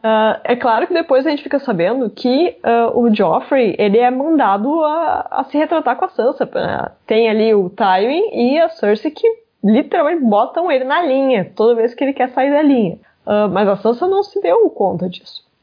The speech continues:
Ela tem onze anos, ela achou que a noite tinha sido mágica. Ah,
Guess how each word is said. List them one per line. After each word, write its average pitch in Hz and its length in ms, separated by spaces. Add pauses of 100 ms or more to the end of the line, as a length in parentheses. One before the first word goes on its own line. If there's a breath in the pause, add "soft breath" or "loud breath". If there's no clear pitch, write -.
(140)
Ela 202 220
tem 247 160
onze 269 260
anos, 208 320
ela 233 200
achou 214 180
que 220 100
a 262 40
noite 196 280
tinha - 160
sido 190 300
mágica. 220 880 (840)
Ah, 208 640